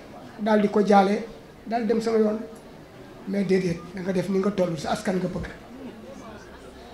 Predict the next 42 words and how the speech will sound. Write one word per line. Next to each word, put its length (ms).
Nit 140
day 140
yëg 200
boppam. 280
Da 80
nga 100
yëg 240
deret 260
ji 160
daw 220
ci 100
yow, 280
moom 220
nga 80
yëg. 320
Xam 240
ne 140
yow 240
yaay 220
Doudou 160
Ndiaye 280
Rose, 320
liy 160
daw 200
ci 140
yow, 300
mooy 220
daw 180
ci 120
Doudou 120
Ndiaye 200
Rose, 220
nga 120
yëg 240
sa 100
bopp. 300
Bamba 280
noonu 200
la. 280
Ngeen 200
jóg 180
taxaw. 220